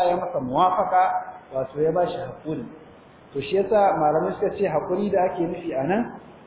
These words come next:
a Muqatil ibn Hayyan yake cewa, "Ai, Allah yana nufi ne ku dinga neman taimakonsa da ya azurta ku da haƙuri wajen aikata farillai da ya farlanta muku na salloli, da kuma fidda zakka, da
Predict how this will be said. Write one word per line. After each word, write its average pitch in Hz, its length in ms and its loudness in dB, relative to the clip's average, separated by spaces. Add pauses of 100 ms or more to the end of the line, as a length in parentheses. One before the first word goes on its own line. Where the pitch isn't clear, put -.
(100)
a 151 160 4
Muqatil 196 720 2
ibn 196 240 2
Hayyan 147 800 0 (220)
yake 185 340 -2
cewa, 175 160 2
"Ai, 175 120 4 (120)
Allah 196 180 2
yana 185 240 4 (140)
nufi 151 200 -12
ne 185 240 -6 (340)
ku 156 80 -6
dinga 196 760 4
neman 202 600 0 (220)
taimakonsa 175 640 0
da 147 100 2
ya 151 200 4
azurta 165 420 2
ku 180 100 -2
da 165 80 2
haƙuri 208 560 2 (400)
wajen 170 360 2
aikata 180 640 4
farillai 160 540 4
da 170 60 4
ya 147 180 2
farlanta 175 500 2
muku 180 240 0
na 139 160 -2
salloli, 214 640 4 (340)
da 139 120 -4
kuma 185 240 -4
fidda 185 360 -2
zakka, 190 640 4
da 180 80 0